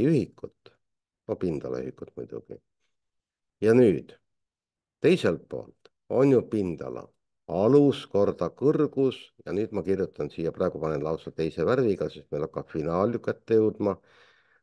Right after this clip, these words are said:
Näete, on võrdne A B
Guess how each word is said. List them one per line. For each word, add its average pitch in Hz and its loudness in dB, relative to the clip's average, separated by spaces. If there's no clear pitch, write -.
Näete, 87 -4
on 92 0
võrdne 101 0
A 95 2
B - -2